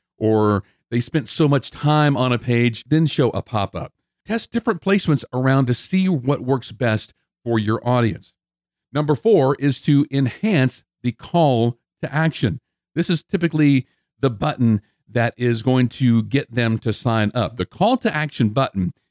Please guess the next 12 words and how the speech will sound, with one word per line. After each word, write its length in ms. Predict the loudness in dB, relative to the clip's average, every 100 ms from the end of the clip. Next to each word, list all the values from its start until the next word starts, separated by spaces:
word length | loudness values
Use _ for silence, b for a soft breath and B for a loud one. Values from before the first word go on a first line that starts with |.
| _
is 120 | -2
a 120 | -2
critical 640 | -2 _ -6 -4 -2 -4 -4 _
element 400 | 0 2 0 -2 _ _ _ _ -10
of 140 | -4
really 360 | 0 2 0 -2
any 280 | 0 2 2
form. 540 | 0 -2 -2 -2 -10 -20 -4
Make 260 | -2 0
it 120 | -2
visually 500 | -2 0 2 2 2
appealing, 580 | 0 -6 -2 2 4 2